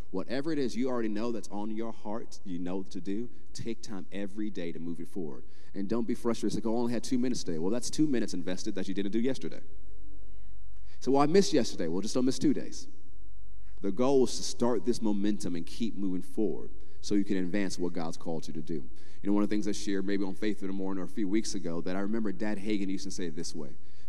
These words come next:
"Many people live and die and never get into phase one of what God called them to do." Don't let that be you. There is a preparation season.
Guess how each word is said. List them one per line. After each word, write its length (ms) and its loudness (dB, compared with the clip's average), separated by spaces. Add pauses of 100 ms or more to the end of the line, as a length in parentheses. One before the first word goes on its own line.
"Many 300 2
people 420 0
live 300 2
and 180 0
die 320 -2
and 140 0
never 240 0
get 160 0
into 180 0
phase 340 2
one 240 2
of 120 0
what 140 0
God 200 0
called 240 0
them 120 0
to 100 0
do." 140 0 (1800)
Don't 160 2
let 140 2
that 140 2
be 100 2
you. 180 2 (920)
There 160 4
is 160 6
a 60 2
preparation 600 2
season. 380 0